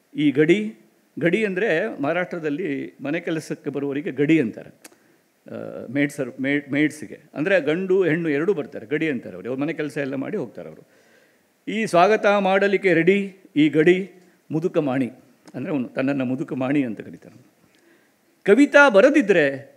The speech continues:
ಹತಾಗತ ಆಗಿ ಇವ ಸ್ವತಃ ಇರದಿದ್ರೆ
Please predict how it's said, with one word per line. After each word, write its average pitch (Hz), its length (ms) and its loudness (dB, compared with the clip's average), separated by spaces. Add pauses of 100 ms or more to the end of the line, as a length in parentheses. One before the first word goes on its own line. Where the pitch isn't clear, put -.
(100)
ಹತಾಗತ 214 540 4
ಆಗಿ 185 560 4 (500)
ಇವ 156 180 2 (460)
ಸ್ವತಃ 262 420 4
ಇರದಿದ್ರೆ 196 880 4